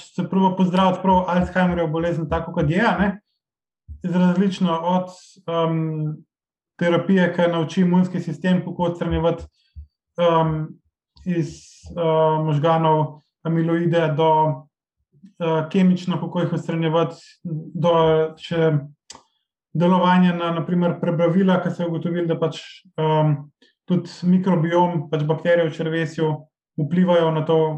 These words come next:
ka-, kakšno je zdravje možganov in tako naprej. Ampak, ehm,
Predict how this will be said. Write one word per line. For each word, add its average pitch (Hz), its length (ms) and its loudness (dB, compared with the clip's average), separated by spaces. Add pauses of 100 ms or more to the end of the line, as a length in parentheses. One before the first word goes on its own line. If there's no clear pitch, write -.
(140)
ka-, 151 380 -6
kakšno 160 320 -2
je 147 60 2
zdravje 156 300 2
možganov 151 380 0
in 147 80 0
tako 165 120 -6
naprej. 165 300 -2
Ampak, 185 240 0 (640)
ehm, 175 340 2